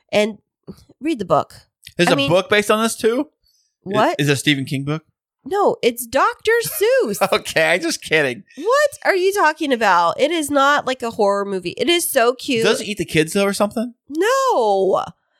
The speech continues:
Speaker 1: He
Speaker 2: Oh.
Speaker 1: eats their food.
Speaker 2: See? I, something like that.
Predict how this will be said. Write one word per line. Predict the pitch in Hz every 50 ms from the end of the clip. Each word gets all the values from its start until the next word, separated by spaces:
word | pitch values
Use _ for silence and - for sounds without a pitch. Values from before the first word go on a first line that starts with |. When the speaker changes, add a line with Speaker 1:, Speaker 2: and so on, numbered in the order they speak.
| _ _ _
Speaker 1:
He | - 226 277
Speaker 2:
Oh. | 247 208 170
Speaker 1:
eats | 285 - -
their | - 240 170 156
food. | 180 - - 311 440 480 453 403 381 403 453 508 508 -
Speaker 2:
See? | - - 208 233 302 381 -
I, | - - - - - _ -
something | - 269 262 427
like | - 110 113
that. | 113 -